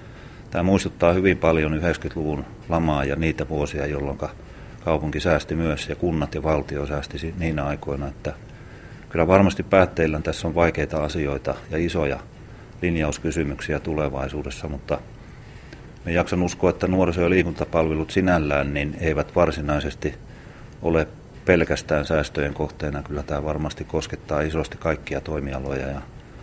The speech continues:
meidän täytyy tietysti yhdessä päättäjien ja asiakkaiden kanssa näitä asioita tarkastella ja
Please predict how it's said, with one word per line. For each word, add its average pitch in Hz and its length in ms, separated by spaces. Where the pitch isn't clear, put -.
meidän 78 180
täytyy 80 300
tietysti 80 280
yhdessä 80 440
päättäjien 82 460
ja 76 140
asiakkaiden 76 600
kanssa 76 240
näitä 78 240
asioita 78 300
tarkastella 71 640
ja 67 140